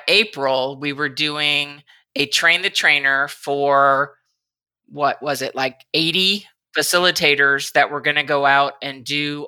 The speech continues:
our trainings, both in the United States, 'cause there are some dodia locations in the United States, but also all over the world.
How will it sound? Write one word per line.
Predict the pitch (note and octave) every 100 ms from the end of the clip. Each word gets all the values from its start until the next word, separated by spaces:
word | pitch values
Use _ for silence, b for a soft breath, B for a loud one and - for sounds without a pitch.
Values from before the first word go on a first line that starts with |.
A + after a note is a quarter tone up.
| -
our | C#3 C#3
trainings, | - C#3+ C#3+ C#3+ C3+ C3+ C3+ - - _ _ _ _
both | D#3 D3+ C#3+ - - _ _ -
in | F#3+ G3 G3 F#3 D3+
the | E3
United | D#3+ D3+ C#3+
States, | - E3 C#3+ C#3+ -
'cause | - C3+
there | C#3+ C#3+
are | D3
some | D3+ - D#3 D3+
dodia | C#3 C#3 C3+
locations | C3+ C#3+ C#3 C3+ C3+
in |
the | C#3
United | C3+ C3+
States, | - D3+ D3 - - b b b b _
but | E3 C#3
also | D3+ F3 - D3 D3 C#3 - _ -
all | D3+ D#3 D#3 -
over | D#3 D3+ D3+
the | C#3+
world. | D3+ D#3 C#3 C#3+